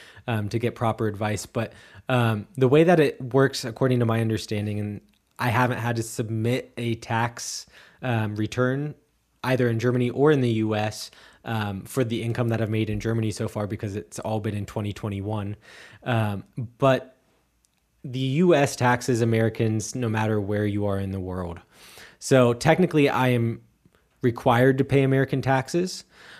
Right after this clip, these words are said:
but there's an agreement between Germany and the U S that avoids double taxation. So essentially I pay my taxes here in Germany, and then I have to prove to the United States government that I've met my tax requirement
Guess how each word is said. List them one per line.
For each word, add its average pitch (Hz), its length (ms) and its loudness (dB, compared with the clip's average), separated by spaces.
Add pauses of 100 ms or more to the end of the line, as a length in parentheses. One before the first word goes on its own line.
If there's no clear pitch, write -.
(140)
but 131 680 4 (420)
there's 131 280 6
an 127 80 4
agreement 131 360 6
between 127 300 0
Germany 120 340 4
and 113 100 4
the 113 80 4
U 113 300 4
S 110 280 2
that 113 140 -2
avoids 110 360 0
double 113 260 -4
taxation. 113 720 -4 (380)
So 127 180 4
essentially 139 500 4
I 123 120 2
pay 139 260 2
my 139 160 4
taxes 120 480 0
here 120 160 -2
in 113 140 0
Germany, 110 440 0
and 110 140 -6
then 113 100 -2
I 110 40 0
have 107 160 -2
to 120 80 -4
prove 127 460 4
to 123 80 -4
the 117 100 2
United 110 300 2
States - 280 -4
government 107 460 -2 (300)
that 120 120 -2
I've 110 220 0
met 120 340 2
my 113 160 0
tax 120 460 0
requirement 131 760 2